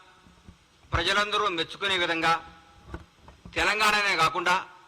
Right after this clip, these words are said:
ఆంధ్రప్రదేశ్, పక్క రాష్ట్రాల మహారాష్ట్ర గాని, కర్ణాటక గాని,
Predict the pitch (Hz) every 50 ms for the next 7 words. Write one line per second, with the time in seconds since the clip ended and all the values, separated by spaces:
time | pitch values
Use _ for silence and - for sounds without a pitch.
0 | - _ _ _ _ _ _ _ _ _ _ _ _ _ _ _ - - 156 185
1 | 190 190 190 175 151 170 170 180 185 180 - - - - - _ _ _ _ _
2 | _ _ _ _ _ - 170 165 - 185 180 175 165 - 170 160 156 156 165 175
3 | 175 175 170 160 - 165 151 160 170 175 185 180 - - - - - _ _ -
4 | - 160 160 185 185 180 - 175 151 139 160 165 170 185 185